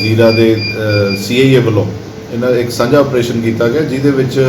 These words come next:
ਇਨਫਰਮੇਸ਼ਨ ਬੇਸਡ ਇਹਨਾਂ ਨੇ ਨਾਕਾਬੰਦੀ ਕੀਤੀ। ਤਾਂ ਉੱਥੇ ਮੋਟਰਸਾਈਕਲ ਤੇ ਉਹੀ ਜਿਹੜਾ ਪਲਸਰ ਮੋਟਰਸਾਈਕਲ ਇਹਨਾਂ ਨੇ ਯੂਜ਼ ਕੀਤਾ ਸੀ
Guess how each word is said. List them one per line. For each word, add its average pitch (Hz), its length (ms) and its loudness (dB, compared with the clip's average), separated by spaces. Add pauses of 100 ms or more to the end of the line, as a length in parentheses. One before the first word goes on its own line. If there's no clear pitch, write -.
(160)
ਇਨਫਰਮੇਸ਼ਨ 131 520 -2
ਬੇਸਡ 127 400 2
ਇਹਨਾਂ 123 180 -2
ਨੇ 120 100 -4
ਨਾਕਾਬੰਦੀ 113 500 0
ਕੀਤੀ। 139 300 -2 (580)
ਤਾਂ 135 460 2
ਉੱਥੇ 147 580 2
ਮੋਟਰਸਾਈਕਲ 139 640 0
ਤੇ 139 320 0
ਉਹੀ 135 220 2
ਜਿਹੜਾ 143 200 2
ਪਲਸਰ 127 300 0
ਮੋਟਰਸਾਈਕਲ 117 880 -2
ਇਹਨਾਂ 120 180 -2
ਨੇ 120 80 -4
ਯੂਜ਼ 113 300 0
ਕੀਤਾ 117 220 0
ਸੀ 113 240 0